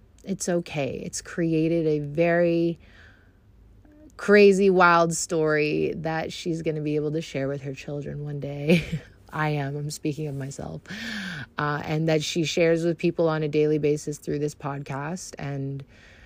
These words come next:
I mean, I, you guys, there's so much to the story, but again, the story is, like, wild, crazy, and all over the damn place because of the negative beliefs that I've held of myself.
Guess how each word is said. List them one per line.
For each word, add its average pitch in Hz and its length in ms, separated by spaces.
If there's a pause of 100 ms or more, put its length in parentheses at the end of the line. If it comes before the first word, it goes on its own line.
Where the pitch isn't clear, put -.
(540)
I 156 100
mean, 156 200
I, 151 220
you 175 280
guys, 147 300
there's 143 160
so 156 140
much 156 300
to 143 100
the 139 100
story, 214 460
but 147 160
again, 147 460
the 139 120
story 160 600
is, 147 140
like, 143 440
wild, 156 640
crazy, 156 540
and 139 260
all 147 260
over 160 200
the 147 100
damn 147 260
place 214 360
because 180 640
of 160 160
the 156 440
negative 160 480
beliefs 160 440
that 156 100
I've 147 120
held 190 260
of 165 60
myself. 135 800